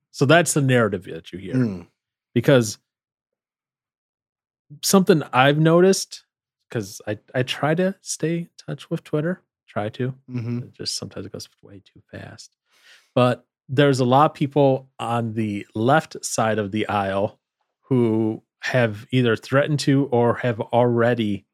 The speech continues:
Speaker 1: left Twitter for other social medias.
Speaker 2: Yeah.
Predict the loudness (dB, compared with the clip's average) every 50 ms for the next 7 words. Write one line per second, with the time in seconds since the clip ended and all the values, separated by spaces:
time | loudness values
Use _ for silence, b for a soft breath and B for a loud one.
0 | _ _ -2 0 2 2 2 2 0 -2 -8 -16 -12 -2 2 2 2 2 2 2
1 | 2 2 4 6 6 4 4 2 0 0 0 0 0 0 0 0 -2 -2 -4 -8
2 | -10 -12 -14 _ _ _ _ _ _ _ _ _ _ _ _ _ _ _ -20 -20
3 | _ _ _ _ _ _ _ _ 2 4 6 8 8 6 6 4 0